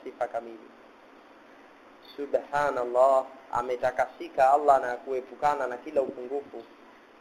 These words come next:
Wa bihamdihi, na masifa yote mazuri ni ya Allah.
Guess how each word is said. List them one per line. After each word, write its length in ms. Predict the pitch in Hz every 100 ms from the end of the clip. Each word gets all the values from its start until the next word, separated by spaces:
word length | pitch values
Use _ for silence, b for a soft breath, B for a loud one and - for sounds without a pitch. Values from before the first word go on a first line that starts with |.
| - - - - - 117
Wa 120 | 127
bihamdihi, 1040 | 127 131 143 175 156 147 143 151 156 151 -
na 120 | 139
masifa 500 | 135 135 147 143 143
yote 680 | 147 170 170 165 160 160 143
mazuri 500 | 139 131 156 151 143
ni 100 | 127
ya 140 | 123
Allah. 360 | 135 139 123